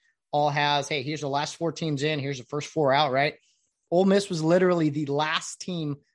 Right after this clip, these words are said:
selected. Doesn't mean they were the worst team based off, you know, there's, there's automatic qualifiers, uh, conference tournament winners and things who get in the tournament.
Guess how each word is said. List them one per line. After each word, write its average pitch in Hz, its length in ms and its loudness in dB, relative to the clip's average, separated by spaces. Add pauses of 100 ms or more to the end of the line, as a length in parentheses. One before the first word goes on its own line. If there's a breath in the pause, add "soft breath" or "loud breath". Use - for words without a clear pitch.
(100)
selected. 143 680 -4 (440)
Doesn't 151 240 0
mean 180 140 0
they 180 100 4
were 180 100 2
the 170 80 0
worst 208 360 0
team 139 300 -6
based 139 280 -4
off, 147 160 -2
you 156 80 -4
know, 139 160 -4
there's, 123 240 -6 (260 loud breath)
there's 135 140 -4
automatic 156 460 2
qualifiers, 147 760 2
uh, 120 300 -8
conference 151 400 -4
tournament 151 340 -4
winners 143 300 -2
and 123 80 -14
things 139 160 -2
who 135 100 -8
get 135 200 0
in 143 80 2
the 131 80 0
tournament. 139 420 -2